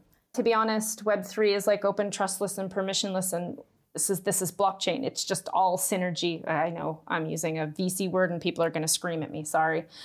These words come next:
<laughs> It just make, it's just the, the best word I can u-, think of right now off the top of my head to, to explain that all of these things come together in blockchain. So this is the right time.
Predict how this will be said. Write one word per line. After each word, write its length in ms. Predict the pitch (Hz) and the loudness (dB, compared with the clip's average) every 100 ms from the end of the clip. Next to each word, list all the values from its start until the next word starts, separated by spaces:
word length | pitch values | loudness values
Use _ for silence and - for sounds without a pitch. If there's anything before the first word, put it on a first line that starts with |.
| - | -2
<laughs> 80 | 226 247 370 311 330 302 - 349 - - - - - - - - - _ - | 0 2 2 2 4 4 4 0 -2 -4 -6 -14 -10 -8 -4 -4 -6 _ 2
It 160 | 262 | 2
just 260 | - 294 294 | 4 2 4
make, 180 | 277 277 | 4 6
it's 320 | 262 262 - | 4 2 2
just 240 | 269 302 | 2 2
the, 300 | - 254 220 196 | 4 6 4 4
the 300 | 233 208 202 - _ - | 4 4 0 -14 _ 0
best 560 | 220 233 - - - - | 2 4 0 -2 -6 0
word 280 | 208 220 220 | 4 6 6
I 140 | 220 | 6
can 460 | 226 214 202 190 - | 4 0 0 -2 0
u-, 220 | 202 208 | 2 2
think 320 | 208 233 226 | 2 2 4
of 220 | 208 185 | 2 2
right 200 | 185 202 | 2 4
now 140 | 202 190 | 4 2
off 100 | 185 | 0
the 60 | |
top 240 | 202 196 196 | 0 2 2
of 60 | |
my 120 | 190 | 0
head 280 | 190 196 185 | 2 2 2
to, 260 | - - - - - | 2 -2 -4 -8 -4
to 400 | - 208 180 175 | 4 4 4 2
explain 680 | 185 185 - 214 214 214 196 | -2 0 0 2 4 4 2
that 140 | 175 170 | 2 4
all 220 | 190 196 | 4 4
of 60 | |
these 160 | 185 185 | 2 0
things 240 | 196 190 | 0 -4
come 400 | 190 - 220 214 | -4 2 4 4
together 600 | 196 190 190 190 165 - - - | 4 2 2 4 2 0 -4 -4
in 160 | 185 185 | -2 2
blockchain. 500 | 180 175 - 170 - | 2 2 0 -2 0
So 140 | 202 | 2
this 160 | 190 190 | 2 2
is 100 | 196 | 2
the 80 | 190 | 2
right 240 | - - | 2 2
time. 440 | 190 175 170 165 | 2 2 2 -4